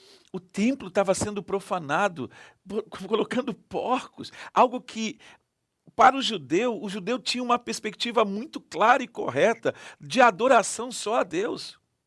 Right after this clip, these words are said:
Então, toda essa atmosfera geopolítica, desde antes de Cristo,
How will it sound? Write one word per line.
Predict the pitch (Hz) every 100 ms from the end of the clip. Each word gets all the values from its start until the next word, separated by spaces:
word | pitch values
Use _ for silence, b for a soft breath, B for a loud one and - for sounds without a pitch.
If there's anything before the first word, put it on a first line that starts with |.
| _ _ _ _ _ _ B B B
Então, | 202 330
toda | 381 - 311 349 294
essa | 220 269 - 208
atmosfera | - 269 - 233 233 214 - - - - 180 254 277 214 135 b b b
geopolítica, | - 113 131 175 190 - 123 165 - - - 98 - _ _ _ _ _ _ _ _
desde | 143 254 349 320 220 190
antes | 214 220 175
de | 151
Cristo, | 151 147 220 180 -